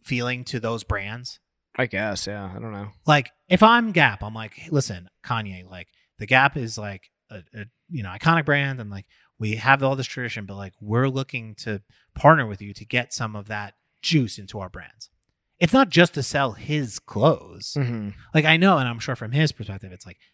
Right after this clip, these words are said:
Speaker 1: "This is my line, this is my product," but, like, it's under the Gap umbrella. So
Speaker 2: Yeah.
Speaker 1: it's like, if they're not allowed to take any of that juice and run with it, <sighs> I mean, that's a, that's, that feels like a bad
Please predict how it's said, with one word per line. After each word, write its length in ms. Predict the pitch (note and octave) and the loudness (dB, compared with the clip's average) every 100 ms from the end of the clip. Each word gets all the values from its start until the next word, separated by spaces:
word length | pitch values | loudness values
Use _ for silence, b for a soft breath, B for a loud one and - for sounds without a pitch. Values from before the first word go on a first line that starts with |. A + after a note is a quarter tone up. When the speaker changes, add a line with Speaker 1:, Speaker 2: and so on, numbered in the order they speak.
| _ | _
Speaker 1:
"This 160 | A2+ | -6
is 120 | G2 A2+ | -6 2
my 200 | C3+ C3+ | 4 4
line, 300 | B2 A#2 G#2 | 2 -6 -8
this 160 | G2 | -12
is 80 | F#2 | -6
my 140 | A#2 A#2 | -4 -4
product," 380 | A2 G2+ F#2+ | -4 -6 -8
but, 80 | - | -12
like, 160 | G2+ G2 _ _ _ _ - | -14 -14 _ _ _ _ -10
it's 160 | C3 - | -10 0
under 320 | F#3 B3 A3+ | 0 6 6
the 100 | F3 | 6
Gap 320 | C3+ C#3 C#3 - | 4 2 2 -8
umbrella. 480 | A#2 G#2 C#3 F2 C#2 _ _ A2 | -14 0 0 0 -14 _ _ 2
So 80 | C#3 | 2
Speaker 2:
Yeah. 60 | |
Speaker 1:
it's 80 | D3+ | 6
like, 220 | D#3 A2+ _ _ _ _ _ _ _ _ - | 4 4 _ _ _ _ _ _ _ _ -6
if 100 | C#3 | 2
they're 140 | F#3 | 2
not 220 | G#3 A#3 | 2 0
allowed 340 | F#3 C#3+ E3 E3 | 4 6 4 2
to 60 | |
take 380 | C3 - D3+ C#3 - | -8 -6 -6 -6 -10
any 520 | C3 D3 C3+ A#2+ G#2 | -8 -6 -4 -6 -6
of 160 | G#2+ A2 | -8 -6
that 220 | A2 F#2+ | -6 -6
juice 420 | A2 C#3+ C3 - | -2 0 0 -2
and 160 | G2 G2+ | -8 -4
run 200 | B2 B2+ | -4 -4
with 180 | G#2+ | -8
it, 180 | F#2+ E2 _ _ _ _ _ _ _ _ _ _ _ _ _ _ | -10 -16 _ _ _ _ _ _ _ _ _ _ _ _ _ _
<sighs> 20 | |
I 340 | - - D#3 | -4 -2 0
mean, 180 | D3 D#3 | 2 2
that's 220 | D#3 D#3 | 0 -2
a, 120 | D3+ B2+ _ _ | -4 -8 _ _
that's, 260 | - C#3+ - - | 0 0 -2 -2
that 140 | C#3 | 0
feels 200 | D#3 C3+ | 0 -2
like 100 | B2+ | -4
a 60 | A#2 | -8
bad 440 | G#2+ G#2+ G#2+ F#2+ | -6 -4 -4 -6